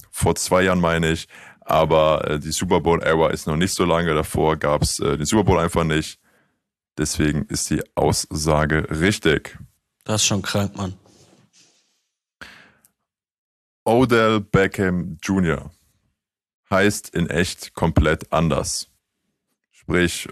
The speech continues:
Speaker 1: O B J, Odell Beckham Junior, das ist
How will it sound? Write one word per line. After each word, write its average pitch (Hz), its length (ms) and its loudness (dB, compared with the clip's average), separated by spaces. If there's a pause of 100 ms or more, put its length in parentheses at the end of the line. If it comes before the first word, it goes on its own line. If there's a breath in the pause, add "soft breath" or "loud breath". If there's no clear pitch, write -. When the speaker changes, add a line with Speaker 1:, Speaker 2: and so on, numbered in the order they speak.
Speaker 1:
O 85 160 4
B 87 100 2
J, 87 480 2
Odell 85 160 2
Beckham 82 280 0
Junior, 80 560 0
das - 200 0
ist - 380 -4